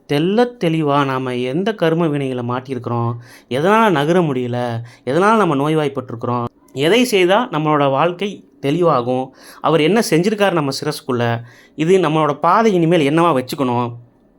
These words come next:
எந்த தெய்வத்தை இருக பற்றி நம்ம வந்து நம்மளோட வாழ்க்கையை செம்மையாக்கிக்கணுன்ற எல்லா தகவலையும் சூப்பரா கொடுத்துருவார். So, இதுக்கு மேல நம்ம பண்றதுக்கு ஒண்ணுமே இல்ல.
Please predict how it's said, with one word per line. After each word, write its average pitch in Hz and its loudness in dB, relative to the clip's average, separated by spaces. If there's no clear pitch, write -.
எந்த 240 4
தெய்வத்தை 208 0
இருக 254 2
பற்றி 220 -4
நம்ம 170 0
வந்து 180 4
நம்மளோட 147 2
வாழ்க்கையை 160 0
செம்மையாக்கிக்கணுன்ற 143 -2
எல்லா 220 0
தகவலையும் 151 -2
சூப்பரா 190 -4
கொடுத்துருவார். 104 -10
So, 139 -8
இதுக்கு 170 -4
மேல 170 0
நம்ம 156 -2
பண்றதுக்கு 143 -6
ஒண்ணுமே 151 -2
இல்ல. 120 -6